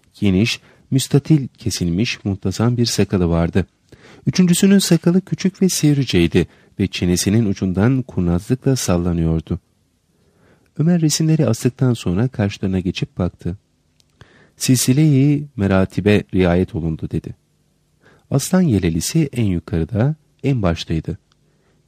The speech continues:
Müstatil sakallısı onun yanında biraz daha aşağıda. Kurnaz sakallısı ise bir parmak daha aşağıda. Ömer, "Neyse, bizim bakkal dükkanı şimdi bir şeye benzedi." diye düşündü. Sonra Nuri Usta'nın işbaşı elbisesiyle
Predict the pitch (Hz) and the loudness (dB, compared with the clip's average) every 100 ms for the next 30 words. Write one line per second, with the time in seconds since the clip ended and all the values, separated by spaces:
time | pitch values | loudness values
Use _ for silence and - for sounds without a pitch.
0 | _ 107 - - - 123 - 87 82 80 | _ -4 -2 -2 -2 -2 -4 -4 -4 -4
1 | 80 - 139 165 - - 107 127 95 82 | -6 2 2 2 -4 -6 0 0 0 0
2 | 85 147 156 160 135 107 101 90 82 - | 0 0 0 4 4 4 2 0 0 -2
3 | 78 78 78 _ _ _ _ _ - 151 | -4 -4 -10 _ _ _ _ _ -4 0
4 | 175 165 160 165 156 151 - 151 190 175 | 2 2 0 2 0 0 0 2 0 2
5 | 180 - 110 107 104 - 104 98 82 - | -2 0 -2 0 -2 -2 0 0 -2 -2
6 | 80 78 - - _ _ _ _ _ _ | -4 -4 -8 -12 _ _ _ _ _ _
7 | 104 101 113 _ _ - - - 175 - | 0 0 0 _ _ -20 -12 2 2 4
8 | 90 85 _ - - 185 175 120 104 - | 0 -2 _ -20 -4 0 2 0 -2 0
9 | 131 135 - 147 98 - 87 110 123 127 | 2 2 0 -2 -2 -4 -2 0 -2 -6
10 | - 117 95 95 90 - 117 107 98 95 | -6 -2 0 0 0 0 2 2 2 0
11 | 87 87 82 - - 85 78 71 _ _ | 0 0 0 -2 -8 -8 -8 -10 _ _
12 | _ - - 135 90 123 131 107 98 90 | _ -14 -2 0 2 2 2 0 0 -4
13 | - 90 127 - 131 - 98 90 87 95 | -2 0 0 -2 -4 -4 -4 -4 -4 -4
14 | 92 - 98 90 135 | -6 -2 0 2 0